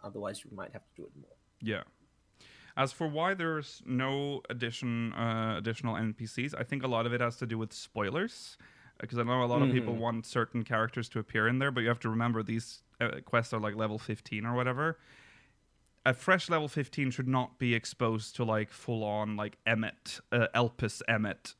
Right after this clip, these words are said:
Speaker 2: Uh, that would be
Speaker 1: That's true.
Speaker 2: very strange. So,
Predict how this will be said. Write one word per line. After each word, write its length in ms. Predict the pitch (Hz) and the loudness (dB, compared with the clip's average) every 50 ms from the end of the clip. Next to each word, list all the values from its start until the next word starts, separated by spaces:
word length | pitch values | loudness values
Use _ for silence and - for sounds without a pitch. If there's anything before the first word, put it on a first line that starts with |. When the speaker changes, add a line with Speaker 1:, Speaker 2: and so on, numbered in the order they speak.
| _ - | _ 2
Speaker 2:
Uh, 680 | 104 120 117 117 113 113 110 110 113 110 110 104 101 104 | 4 6 8 8 8 6 6 4 4 4 2 0 -2 -2
that 260 | 110 107 123 120 110 | 2 4 4 4 4
would 120 | 117 120 113 | 2 2 0
be 240 | 120 117 117 110 101 | 2 0 0 0 -2
Speaker 1:
That's 140 | - - 50 | -4 -6 -8
true. 80 | - 107 | -2 0
Speaker 2:
very 220 | 120 113 110 110 | 0 0 0 -2
strange. 580 | 107 - - 104 95 95 101 - - - - - _ - - - - - - - - | -4 -4 -4 -4 -4 -4 -6 -8 -8 -8 -10 -12 _ -20 -20 -20 -20 -20 -20 -20 -18
So, 400 | - - - 113 110 110 104 | -8 -2 0 2 2 2 0